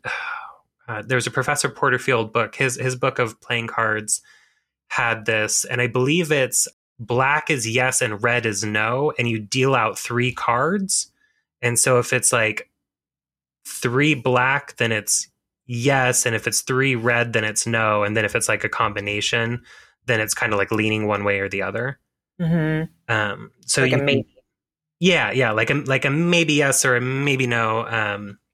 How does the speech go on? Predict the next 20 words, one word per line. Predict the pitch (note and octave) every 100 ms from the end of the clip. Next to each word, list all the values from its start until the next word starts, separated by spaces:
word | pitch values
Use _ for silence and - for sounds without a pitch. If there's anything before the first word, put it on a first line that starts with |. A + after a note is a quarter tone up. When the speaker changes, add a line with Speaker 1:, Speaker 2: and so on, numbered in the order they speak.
| _ _
Speaker 2:
Mm-hmm. | E3 D#3 D3
Speaker 1:
so | D3 C#3
you, | D3
you | D#3+ E3+
can | E3
do | C#3+
things | C#3 A#2
like | G#2+ -
that. | G#2
So | -
if | C3+
you | E3
have | D#3
a |
yes, | C3+ B2+ -
no, | B2
maybe | A#2 A2+ A2+
form | B2+ A2+
of |
divination, | G#2+ A2+ G#2+ G#2 - A2